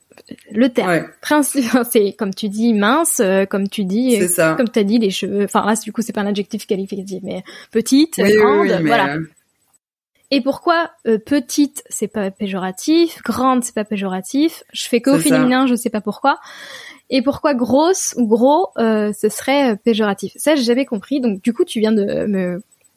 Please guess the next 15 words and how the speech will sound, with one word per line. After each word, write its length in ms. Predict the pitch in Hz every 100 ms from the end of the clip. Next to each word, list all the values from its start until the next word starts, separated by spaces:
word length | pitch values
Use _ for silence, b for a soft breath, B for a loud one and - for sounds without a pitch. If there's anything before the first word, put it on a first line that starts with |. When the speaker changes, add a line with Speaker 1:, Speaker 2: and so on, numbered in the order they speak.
| _
Speaker 1:
confirmer 480 | 277 247 269 269 254
que 100 | 247
ce 120 | 226
n'est 100 | 202
pas 300 | 285 285 294
péjoratif, 440 | 262 226 214 208 311
mais 80 |
bon, 160 | 247 285 - _ _ -
Speaker 2:
Non. 360 | 170 165 156 -
Speaker 1:
pour 120 | 269
certaines 320 | - 277 247 220
personnes, 260 | - 190
ça 60 | 185
Speaker 2:
Mais 160 | 196
Speaker 1:
l'est. 60 | 233